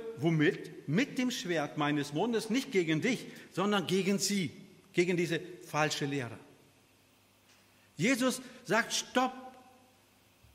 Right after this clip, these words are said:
halte diese Menschen an.“ Und er sagt in anderen Worten, du kannst dieser falschen Lehren, es geht hier um Lehre, wir merken die Lehre der Nikolaiten, du kannst gegen diese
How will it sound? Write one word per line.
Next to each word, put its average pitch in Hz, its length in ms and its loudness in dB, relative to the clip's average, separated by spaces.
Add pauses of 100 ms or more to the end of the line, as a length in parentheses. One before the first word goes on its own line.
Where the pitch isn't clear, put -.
(380)
halte 247 380 4
diese 202 260 0
Menschen 196 420 -2
an.“ 160 240 0 (640)
Und 220 160 2
er 226 120 6
sagt 220 260 2
in 190 80 0
anderen 220 320 2
Worten, 196 360 2 (260)
du 185 100 2 (120)
kannst - 640 2 (680)
dieser 165 640 4 (300)
falschen 226 920 0 (140)
Lehren, 170 640 0
es 151 140 -2
geht 226 120 -2
hier 190 160 -2
um 170 120 2
Lehre, 180 400 2
wir 147 80 2
merken 185 340 2 (320)
die 170 100 2
Lehre 202 360 4
der 170 180 2 (140)
Nikolaiten, 170 760 0 (180)
du 160 80 0
kannst 247 420 0
gegen 202 280 2
diese 185 280 0